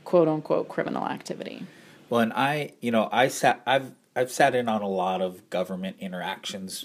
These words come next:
Speaker 2: like this between, um, systems as well as programs and, and agencies. And, you know, I'm not saying this is what the I R S is doing, but, you know, they're, they're, co-, they're under a constant attack, basically, you know,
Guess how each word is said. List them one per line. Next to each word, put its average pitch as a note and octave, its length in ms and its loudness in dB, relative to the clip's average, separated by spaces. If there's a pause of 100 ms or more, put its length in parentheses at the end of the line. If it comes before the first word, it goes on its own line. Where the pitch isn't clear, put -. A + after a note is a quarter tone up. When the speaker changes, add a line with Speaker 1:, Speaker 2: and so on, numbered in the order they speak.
Speaker 2:
like G2 280 -8
this F2+ 180 -6
between, F#2 720 -10
um, E2+ 400 -14
systems G2 680 -8
as F#2 240 -8
well F#2 240 0
as F2+ 100 -4
programs G2+ 680 -4
and, F#2+ 320 -10
and F#3 320 -10
agencies. - 640 -12 (420)
And, G#2 380 2
you G#2+ 100 0
know, G2+ 120 2
I'm A2+ 100 2
not A#2+ 180 2
saying A#2 300 0
this G#2+ 180 2
is G#2 140 -2
what G#2 160 2
the G2 60 0
I G#2 80 4
R G#2 120 4
S G#2 180 -4
is A2 140 -8
doing, D3 400 4 (340)
but, A2 240 6
you A2 120 -6
know, A2 160 4
they're, A#2 240 4
they're, C3+ 240 4
co-, - 180 -6
they're E3+ 220 6
under D#3 240 4
a G#2+ 80 2
constant G#2+ 560 -2
attack, F2+ 400 -4
basically, F2 580 -4
you F#2 80 -6
know, E2+ 140 -4